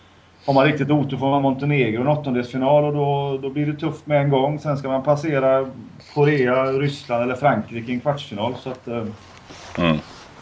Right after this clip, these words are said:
Speaker 1: det är ju knall och fall direkt. I en main round har man ju ändå råd att förlora någon match och ändå kunna hanka sig vidare. Det, det har man ju inte med det här systemet.
Speaker 2: Ja, <clears throat> vad är tuffast? Eh, V M eller E M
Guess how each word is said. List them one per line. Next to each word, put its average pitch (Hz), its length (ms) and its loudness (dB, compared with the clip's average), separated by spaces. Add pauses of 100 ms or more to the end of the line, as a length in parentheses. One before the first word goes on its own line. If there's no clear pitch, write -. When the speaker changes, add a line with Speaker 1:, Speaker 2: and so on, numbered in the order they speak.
(580)
Speaker 1:
det 143 60 -4
är 156 40 0
ju 143 160 4
knall 143 240 4
och 135 100 0
fall 131 220 4
direkt. 135 480 0
I 127 240 -6
en 131 140 -6
main 123 240 -2
round 135 240 0
har 135 80 2
man 139 120 0
ju 139 40 2
ändå 127 180 -2
råd 113 240 0
att 110 80 -4
förlora 117 320 0
någon 135 180 4
match 110 280 0
och 117 60 -4
ändå 113 340 -4 (580)
kunna 127 140 4
hanka 127 260 4
sig 117 160 -2
vidare. 104 300 -2
Det, 113 160 -6
det 117 120 -4
har 123 140 0
man 113 120 2
ju 135 60 -2
inte 123 120 -8
med 107 100 -4
det 107 60 0
här 95 80 -2
systemet. 90 480 -12 (880)
Speaker 2:
Ja, 131 140 4 (260)
<clears throat> - 240 2
vad 143 160 12
är 107 200 6
tuffast? 107 640 4
Eh, 95 60 2 (400)
V 127 280 4
M 95 120 0
eller 120 140 4
E 170 140 2
M 80 100 -2